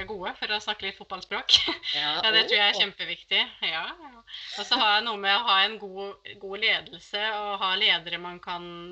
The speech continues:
Speaker 1: som man føler støtter en og, og ha ryggen din. Det tenker jeg også er veldig viktig for å kunne gjøre en god jobb som lærer,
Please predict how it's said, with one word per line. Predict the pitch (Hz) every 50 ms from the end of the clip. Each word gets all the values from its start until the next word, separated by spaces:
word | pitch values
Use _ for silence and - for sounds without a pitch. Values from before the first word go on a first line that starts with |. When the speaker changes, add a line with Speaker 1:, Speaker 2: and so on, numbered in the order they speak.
| 185 185
Speaker 1:
som | - - 185 185
man | 190 185 190 -
føler | - 196 175 170 175
støtter | 180 - - - 226 - _ - 185 165 165
en | 180 185
og, | 190 185 190 185 185 - - 190
og | 190 185 180 175 -
ha | 190 175 180 180
ryggen | 175 170 170 - 175 185 190 190 196 196 196 208 214
din. | 247 285 320 277 220 208 202
Det | 220 254 262 - _ _ -
tenker | 226 202 202 - 202
jeg | 185 175
også | - 190 190
er | 196
veldig | 190 175 175 175
viktig | 190 - - - - -
for | - 175
å | 175 175
kunne | - 175 175 180
gjøre | 175 175 175 175
en | 170 -
god | 180 175
jobb | 175 180 175 175
som | - - 190 180 180 180 180 180 180
lærer, | 180 180 175 175 - 185 190 185